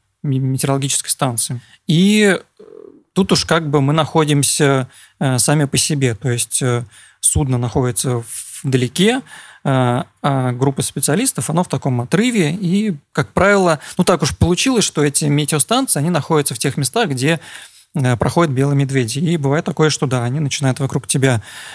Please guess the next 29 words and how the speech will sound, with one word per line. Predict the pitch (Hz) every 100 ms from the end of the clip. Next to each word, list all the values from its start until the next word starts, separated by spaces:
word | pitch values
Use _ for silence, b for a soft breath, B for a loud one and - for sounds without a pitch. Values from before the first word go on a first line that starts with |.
| B
э, | 135 127 127
ходить | 147 135 123
кругами, | - 139 165 220 185 139 - B B B -
э, | 165 139 123
и | 147 165
ощущения | 165 135 127 151 147
такие | 139 - 139
не | 135 131 131
самые | - 127 117
приятные, | 110 117 113 123
я |
вам | 117
скажу, | - 139 180
потому | - 135
что, | 135 143 135 B B B B
э, | 131
одно | 147 175
дело, | 170 156
когда | 165 151
ты | 147
смотришь | - 151 143 127 -
судно | - 190 233
на | 240 233
белого | 220 214 208
мишку, | 202 196 165
он | 151
очень | 147 -
милый, | 143 151 147
пушистый, | 143 143 - 233 - 185 139